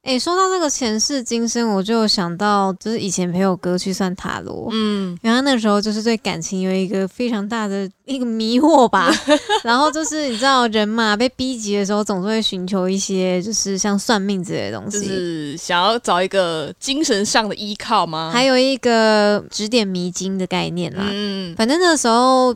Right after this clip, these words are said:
Speaker 1: 陪他去算的是塔罗。
Speaker 2: 嗯。
Speaker 1: 然后我发现塔罗有一个还蛮有趣的项目，就是它是可以算前世今生欸。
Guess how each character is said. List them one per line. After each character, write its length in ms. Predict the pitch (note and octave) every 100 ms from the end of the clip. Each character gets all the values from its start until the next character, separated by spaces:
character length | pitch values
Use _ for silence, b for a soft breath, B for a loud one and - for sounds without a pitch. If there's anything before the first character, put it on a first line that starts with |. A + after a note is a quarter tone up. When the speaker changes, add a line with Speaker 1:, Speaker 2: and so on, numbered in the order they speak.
| -
Speaker 1:
陪 160 | A3+
他 140 | G#3+ B3
去 100 | B3
算 160 | C4+
的 120 | A#3 F#3+
是 120 | A3+
塔 360 | - F3+ B2
罗。 280 | F#2 F2 - - -
Speaker 2:
嗯。 180 | G#3
Speaker 1:
然 80 | F#3
后 120 | C#4+
我 40 | F4+
发 140 | C#4
现 160 | C#4+ D4+
塔 220 | A#3+ G3
罗 160 | F#3+ F#3+
有 120 | F#3+
一 80 | F#3
个 140 | G3+
还 180 | G3+ G3
蛮 280 | G3 G3 G#3+
有 160 | G3+
趣 280 | E3 - A3
的 260 | F3+ C3 D#2
项 260 | - A3 E3+
目， 220 | F#3+ F3+
就 100 | F3+
是 300 | F3+ G3 F#3
它 160 | - C#4+
是 100 | D4+
可 60 | C4
以 100 | F#3+
算 220 | G#3+ G#3
前 200 | - D#3
世 200 | E3 F3+
今 280 | - D#3 E3
生 300 | - D#3 D3+
欸。 180 | -